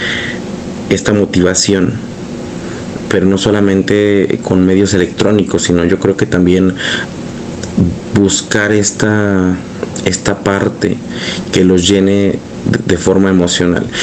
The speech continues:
También es muy importante el, el, el entender que no solamente es,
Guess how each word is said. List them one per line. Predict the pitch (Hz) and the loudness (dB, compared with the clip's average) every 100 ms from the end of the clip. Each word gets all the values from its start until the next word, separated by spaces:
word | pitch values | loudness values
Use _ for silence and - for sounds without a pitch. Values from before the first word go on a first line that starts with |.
| - - | -4 -2
También | 90 101 110 | 2 4 4
es | 110 | 4
muy | 113 113 | 4 4
importante | 117 110 104 101 110 107 107 104 98 | 4 4 2 2 2 2 2 2 4
el, | 92 | 4
el, | - 92 90 87 - - - - | 2 2 4 2 -2 -12 -6 -2
el | - 90 - - - - | 2 0 -2 -10 -12 -4
entender | 92 92 - 92 92 98 95 - | 0 2 2 2 4 4 0 0
que | 98 | 0
no | 95 95 | 2 2
solamente | 107 101 98 95 90 98 92 92 92 | 2 2 4 2 2 2 2 2 2
es, | 90 - | 0 -2